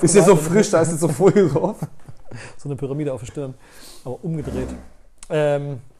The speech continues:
Speaker 2: ja, es macht schon echt, macht schon echt Bock. Ja, und ich bin danach ins, äh, auf Museumsinsel in Berlin gegangen und hab die Museen abgelaufen, hab echt die Sarkophage und, und sowas angeguckt und das Buch der Toten und so und diese ganzen Hieroglyphen. Und das war echt mega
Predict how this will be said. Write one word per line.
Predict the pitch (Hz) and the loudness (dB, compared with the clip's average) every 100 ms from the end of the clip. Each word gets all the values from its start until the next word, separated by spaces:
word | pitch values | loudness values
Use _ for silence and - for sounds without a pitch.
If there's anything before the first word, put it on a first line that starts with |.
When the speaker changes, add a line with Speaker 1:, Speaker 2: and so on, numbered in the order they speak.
| - - - - - - | -20 -20 -20 -20 -18 -6
Speaker 2:
ja, | 170 | 0
es | 156 | 0
macht | 165 - | 0 -6
schon | 175 | -6
echt, | 151 - - 185 | -8 -10 -18 -10
macht | 151 - | -10 -10
schon | 175 | -10
echt | 151 - | -12 -4
Bock. | 165 170 - | -4 -4 -4
Ja, | 143 | -2
und | 175 | -2
ich | 220 | -2
bin | |
danach | 208 202 208 214 | -2 -2 -4 -4
ins, | 196 - - | -4 -6 -8
äh, | 294 165 151 151 143 143 143 - - - | 0 2 4 4 0 -2 -6 -12 -18 -8
auf | |
Museumsinsel | 151 143 185 196 233 180 190 | -6 -4 -4 -6 -8 -6 -6
in | 180 | -4
Berlin | 170 170 185 | -2 -2 -4
gegangen | 180 170 180 | -4 -4 -4
und | 165 143 | -6 -6
hab | 160 | -8
die | 156 | -4
Museen | 147 147 165 | -4 -4 -4
abgelaufen, | 156 170 156 | -4 -2 -2
hab | 151 | -2
echt | 151 151 | -4 -4
die | 175 165 - - - | -4 -4 -6 -14 -16
Sarkophage | - 147 156 165 - 156 165 170 151 139 | -4 -2 0 -2 -2 -2 -2 0 0 0
und, | 143 131 131 | -4 -6 -8
und | - 131 123 | -10 -8 -6
sowas | 135 127 - | -4 -4 -4
angeguckt | 143 143 - 165 - | -6 -6 -4 -6 -6
und | 135 | -8
das | 135 | -6
Buch | - 151 | -8 -6
der | 151 | -6
Toten | 143 160 170 170 151 151 | -4 -6 -6 -6 -8 -8
und | 131 | -6
so | 139 | -6
und | 135 | -4
diese | 131 | -6
ganzen | 131 139 | -6 -6
Hieroglyphen. | 139 147 151 165 | -4 -4 -4 -6
Und | 151 - - | -10 -14 -8
das | 139 | -6
war | 180 | -6
echt | 170 | -8
mega | 151 180 185 180 180 175 | -10 -10 -8 -8 -6 -8